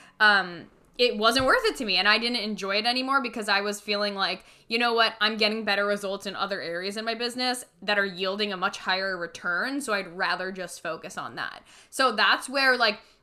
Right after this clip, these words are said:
knowing your audience size and your audience interests, as well as what you like to do, is really important. And we, we can talk about this too, but, like, Bree, for instance, you've shared with me, you don't really like coaching one-on-one. I do. So for Bree, doing a membership, like, that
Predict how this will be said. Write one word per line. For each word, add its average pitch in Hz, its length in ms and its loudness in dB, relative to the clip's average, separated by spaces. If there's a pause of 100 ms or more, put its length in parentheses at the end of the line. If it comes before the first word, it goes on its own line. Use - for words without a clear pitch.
(120)
knowing 233 360 2
your 220 200 -2
audience 208 640 -2
size 285 640 4
and 226 220 0
your 208 180 -6
audience 208 400 2
interests, 277 600 -2
as 220 200 0
well 208 140 2
as 202 100 2
what 196 120 -6
you 196 180 -6
like 247 180 -2
to 262 80 -10
do, 285 140 -2
is 202 160 -2
really 196 240 -4
important. 165 480 -6 (300)
And 233 360 4 (120)
we, 247 340 0
we 254 140 -2
can 311 100 0
talk 285 200 8
about 247 180 0
this 208 160 -6
too, 294 160 0
but, 220 80 -4
like, 208 280 0
Bree, 311 260 2
for 247 140 0
instance, 208 400 -4
you've 294 220 -2
shared 247 220 0
with 240 100 -6
me, 226 220 -4 (100)
you 247 80 -2
don't 453 120 2
really 277 180 4
like 277 400 4
coaching 233 400 0
one-on-one. 147 600 -4 (200)
I 285 200 8
do. 202 300 2
So 285 180 6
for 302 200 4
Bree, 381 260 6
doing 339 280 4
a 269 40 6
membership, 277 440 2
like, 208 200 2
that 320 260 6